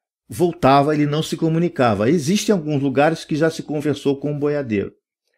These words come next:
Existe o ibeji. O que que é o ibeji? São crianças, essas crianças têm uma falange, que é a falange de São Cosme e São Damião.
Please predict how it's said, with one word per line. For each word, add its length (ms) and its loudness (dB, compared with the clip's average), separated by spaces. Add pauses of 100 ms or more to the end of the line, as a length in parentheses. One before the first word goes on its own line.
(360)
Existe 380 4
o 60 6
ibeji. 720 4 (360)
O 60 -4
que 160 0
que 100 2
é 40 8
o 20 8
ibeji? 600 4 (120)
São 240 2
crianças, 760 4 (120)
essas 440 4
crianças 580 2
têm 220 4
uma 160 4
falange, 640 4 (340)
que 120 0
é 20 6
a 20 2
falange 440 2
de 100 -10
São 220 0
Cosme 320 2
e 40 -6
São 160 -2
Damião. 460 2